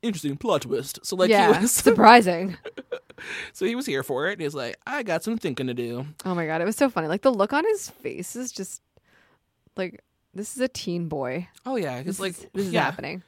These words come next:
Speaker 1: Yeah, he's like, he's like a heartbeat from a boner literally every five seconds.
Speaker 2: Yeah.
Speaker 1: So
Speaker 2: <laughs>
Speaker 1: they decide to be more than benefit, to, uh, be frenemies. What, what is that?
Speaker 2: Frenefits. Friends
Speaker 1: Frenefits.
Speaker 2: with benefits.
Speaker 1: Yes.
Speaker 2: It's my portmanteau, friends with benefits.
Speaker 1: So relation
Speaker 2: Frenefits.
Speaker 1: tip.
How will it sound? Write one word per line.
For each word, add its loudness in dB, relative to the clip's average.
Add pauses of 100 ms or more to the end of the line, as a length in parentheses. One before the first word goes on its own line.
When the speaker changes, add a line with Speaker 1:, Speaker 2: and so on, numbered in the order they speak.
(160)
Speaker 1:
Yeah, -10
he's -8
like, -8
he's -8
like -8
a -2
heartbeat -6
from -6
a -4
boner -4
literally -4
every -12
five -12
seconds. -16
Speaker 2:
Yeah. -4 (180)
Speaker 1:
So 0 (160)
Speaker 2:
<laughs> -2
Speaker 1:
they 0
decide -2
to -6
be -2
more -4
than -6
benefit, -10 (280)
to, -6
uh, -4
be -6
frenemies. -10
What, -8
what -4
is -10
that? -4
Speaker 2:
Frenefits. -6
Friends -4
Speaker 1:
Frenefits. -2
Speaker 2:
with -6
benefits. -8
Speaker 1:
Yes. -18
Speaker 2:
It's -12
my -4
portmanteau, -6
friends -12
with -20
benefits. -12
Speaker 1:
So -2
relation 0
Speaker 2:
Frenefits. -10
Speaker 1:
tip. -4